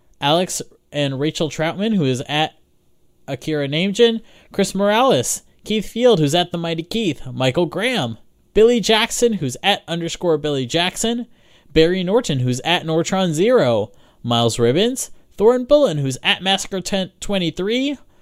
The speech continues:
David Calrow, Tori Patrick, Chris Pope, who's at Doctor Pope one eight one, Yannick Nod, who's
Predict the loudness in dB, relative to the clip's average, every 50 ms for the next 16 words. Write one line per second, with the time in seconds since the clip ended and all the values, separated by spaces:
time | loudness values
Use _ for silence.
0 | _ _ -12 _ 0 0 2 0 -2 -2 0 2 2 2 2 4 4 4 4 4
1 | 2 0 -2 -6 -12 -20 _ _ -14 -4 -2 0 0 0 0 0 0 0 0 0
2 | 0 0 -2 -2 -4 -4 -8 -18 -20 -20 _ -20 _ -4 -2 -2 -2 -2 0 2
3 | 4 4 4 2 -2 -4 -4 -4 -4 -4 -4 -2 0 0 0 -2 -2 0 0 0
4 | 0 -4 -6 -4 -2 -2 -2 -2 -4 -6 -14 -16 -14 -6 -4 -4 -4 -4 -4 -2
5 | -4 -4 -2 -4 -2 -2 -2 -2 -2 -4 -10 -14 -16 _ _ _ _ _ _ _
6 | 0 2 2 2 0 -2 -4 -2 -2 0 0 2 0 0 -2 -4 -10 -12 -20 _
7 | _ -4 -4 -4 -4